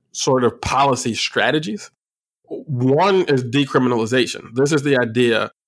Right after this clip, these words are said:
that there are things that people do that are unhelpful to society, unhelpful to individuals, but are primarily the outcome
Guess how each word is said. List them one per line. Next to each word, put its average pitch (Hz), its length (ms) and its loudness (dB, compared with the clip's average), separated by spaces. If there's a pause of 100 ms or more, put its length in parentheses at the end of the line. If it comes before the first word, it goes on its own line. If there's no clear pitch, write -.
that 120 240 -2
there 131 160 2
are 120 100 2
things 156 320 0
that 151 160 2
people 131 240 -2
do 107 380 -6
that 117 160 -4
are - 180 -2
unhelpful 147 520 2
to 127 120 -4
society, 123 680 0
unhelpful 135 440 0
to - 160 -6
individuals, 120 800 0 (420)
but 123 480 -2
are 127 180 2
primarily 135 1040 0
the 117 260 -4
outcome 123 720 0